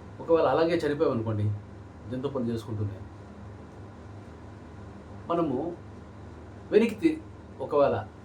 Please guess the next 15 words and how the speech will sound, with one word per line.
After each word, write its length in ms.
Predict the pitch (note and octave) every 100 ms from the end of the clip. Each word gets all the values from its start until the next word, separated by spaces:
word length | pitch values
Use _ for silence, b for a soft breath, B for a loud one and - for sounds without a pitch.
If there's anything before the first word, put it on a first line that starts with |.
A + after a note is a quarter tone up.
| -
వెనక్కి 200 | B2+ D3
తిరిగి, 260 | C#3+ B2+ A2+
తిరుగుసుకునే 500 | B2+ A#2+ A2 B2 A2
అవకాశం 380 | A2 C3 A2+ G#2+
వస్తే, 360 | - G#2+ - - - - - - - - - - - - - - -
అసలు 240 | E3+ A#3 G3
మానవ 360 | - D#3+ G#3+
బ్రతుకు, 580 | F#3 C#3+ E3 C#3+ B2 G#2+ - - - B2
మానవ 180 | F#3+
పుట్టుక 360 | E3 C#3+ C3+ A2+
పుట్టి 300 | A2 A3+ B3+ - - - - -
జంతువులాగా 420 | E3+ A#3 G3+ E3+
వచ్చి 240 | D3+ A2+ A#2
బ్రతికి, 460 | C#3+ E3+ - - - - - B2
ఆ, 300 | B2 A2